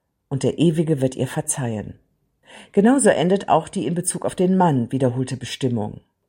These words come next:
Die rabbinische Auslegung deutet dies dahingehend, dass Gott der Frau verzeihen wird, weil sie ihr Gelübde brechen muss, beziehungsweise es ohne ihr Wissen gebrochen wurde.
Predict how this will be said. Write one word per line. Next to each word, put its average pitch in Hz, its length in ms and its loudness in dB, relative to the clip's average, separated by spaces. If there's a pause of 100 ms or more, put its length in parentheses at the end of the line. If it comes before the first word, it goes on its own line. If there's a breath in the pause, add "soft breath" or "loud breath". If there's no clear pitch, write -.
(420 loud breath)
Die 196 80 0
rabbinische 247 540 2
Auslegung 165 760 2
deutet 196 400 2
dies 151 240 -4
dahingehend, 175 880 0 (340 soft breath)
dass 185 200 0
Gott 254 180 2
der 196 100 6
Frau 170 240 -2
verzeihen 165 640 0
wird, 143 400 0 (280 soft breath)
weil 160 160 4
sie 180 140 0
ihr 180 120 2
Gelübde 214 460 2
brechen 127 420 -4
muss, 117 400 -2 (280)
beziehungsweise 165 1000 0
es - 220 -8
ohne 202 260 2
ihr 131 180 0
Wissen 156 300 0
gebrochen 165 540 -2
wurde. 120 440 -2